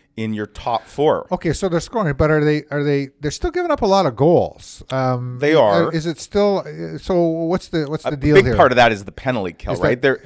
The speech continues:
Speaker 2: I guess,
Speaker 1: they're
Speaker 2: yeah.
Speaker 1: ble-, if you look
Speaker 2: Well,
Speaker 1: at their plus minus, like,
Speaker 2: yeah.
Speaker 1: the Jets, because of course plus minus, when you give up a power play goal, you don't take a hit.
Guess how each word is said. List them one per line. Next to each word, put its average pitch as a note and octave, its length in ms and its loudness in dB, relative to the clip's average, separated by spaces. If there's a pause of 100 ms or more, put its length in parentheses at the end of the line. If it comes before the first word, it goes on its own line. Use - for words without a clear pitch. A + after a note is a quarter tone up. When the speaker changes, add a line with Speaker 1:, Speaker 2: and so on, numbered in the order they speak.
(120)
Speaker 2:
I D3 40 -6
guess, A2 340 -8
Speaker 1:
they're A#2+ 140 0
Speaker 2:
yeah. G#2 60 -8
Speaker 1:
ble-, C#3 100 -4
if C#3 180 -6
you F#3+ 60 -6
look F3+ 160 0
Speaker 2:
Well, A#3+ 200 0
Speaker 1:
at - 20 -2
their B2+ 200 2
plus - 540 -8
minus, G#2 580 -8
like, A2 140 -6
Speaker 2:
yeah. G#2+ 140 -10
Speaker 1:
the A2+ 100 -4
Jets, C#3+ 380 -4 (480)
because B2+ 320 -4
of G#2 120 -16
course A2+ 220 -6
plus B2 300 -8
minus, G#2 500 -6
when G2+ 120 -12
you F#2+ 100 -12
give G2 160 -6
up - 160 -10
a - 20 -20
power A2 320 -4
play - 160 -10
goal, F#2 240 -10
you G2 120 -10
don't G2+ 200 -12
take G2+ 220 -10
a D2 40 -12
hit. A2 160 -4